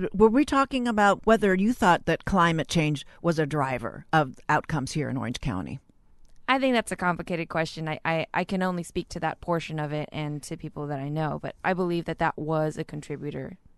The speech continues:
Speaker 1: Okay. So, for those of you who've just joined us, my guests are Kimberly Dong,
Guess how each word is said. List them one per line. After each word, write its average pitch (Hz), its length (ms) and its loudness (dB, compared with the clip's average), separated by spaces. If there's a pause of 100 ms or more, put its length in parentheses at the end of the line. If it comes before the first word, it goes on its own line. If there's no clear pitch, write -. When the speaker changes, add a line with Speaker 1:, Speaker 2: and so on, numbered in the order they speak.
(360)
Speaker 1:
Okay. 139 340 -4 (1000)
So, 175 380 0
for 226 120 4
those 285 300 6
of 262 120 4
you 240 320 4
who've 226 220 2
just 220 340 6
joined 185 320 4
us, 415 260 0
my 185 220 2
guests 170 480 2 (100)
are 151 280 4
Kimberly 170 480 2
Dong, 180 480 4